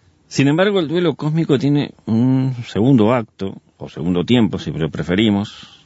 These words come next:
cuando Satanás se presenta nuevamente delante de Dios, capítulo dos, y en el versículo tres Dios le dice, "¿No te has fijado en mi siervo Job,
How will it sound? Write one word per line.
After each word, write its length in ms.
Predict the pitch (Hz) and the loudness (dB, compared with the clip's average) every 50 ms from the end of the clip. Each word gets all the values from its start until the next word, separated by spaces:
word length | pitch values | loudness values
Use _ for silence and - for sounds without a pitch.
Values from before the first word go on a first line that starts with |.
| _ _ - | _ _ -4
cuando 220 | - 107 104 107 | 0 2 2 2
Satanás 380 | 107 113 110 - 120 135 156 - | 2 0 0 2 2 2 2 2
se 100 | - 147 | 0 0
presenta 480 | 147 120 104 - 135 135 123 139 - - | 0 0 0 2 0 0 2 0 -2 -2
nuevamente 600 | 92 98 117 143 160 156 135 135 139 135 - - 113 | 0 0 2 2 2 2 2 2 2 0 0 -2 0
delante 420 | 101 95 90 101 107 107 - 92 | 0 0 2 0 0 0 -2 -2
de 120 | 85 80 | -2 0
Dios, 400 | 78 87 104 127 156 - - - - - - - - _ _ _ _ _ _ _ - | 0 0 0 -2 -4 -8 -16 -20 -20 -20 -20 -20 -20 _ _ _ _ _ _ _ -12
capítulo 500 | - - - 80 76 - 90 80 82 82 | -10 -8 -8 -8 -6 -2 0 2 4 4
dos, 460 | 95 113 131 143 - - - - - _ _ _ - | 4 4 2 0 -8 -16 -20 -20 -20 _ _ _ -14
y 80 | - 92 | -10 -8
en 60 | 80 | -6
el 80 | 82 71 | -6 -6
versículo 460 | 73 71 - - 95 - 90 85 85 | -6 -6 -6 -8 -6 -2 -2 -2 -2
tres 280 | - - 104 107 107 95 | -2 -2 -2 -2 -2 -2
Dios 300 | 92 90 110 120 123 110 | -2 0 0 0 0 0
le 120 | 92 85 | -2 -2
dice, 360 | 76 73 73 67 - - - - - - _ _ _ _ _ _ _ _ _ _ _ - | 0 -2 -4 -6 -8 -12 -12 -14 -16 -20 _ _ _ _ _ _ _ _ _ _ _ 2
"¿No 180 | 104 123 151 185 | 4 4 4 2
te 140 | - 185 | 0 -4
has 160 | 180 165 - _ | -6 -6 -6 _
fijado 440 | - 104 - - 120 127 127 120 | -12 -10 -4 -2 0 2 2 2
en 80 | 110 98 | 2 0
mi 120 | 90 87 | 0 -2
siervo 400 | - - 98 98 101 104 95 82 | -2 0 0 2 2 2 0 0
Job, 340 | 78 - - 113 120 76 - | -2 0 2 2 2 2 -2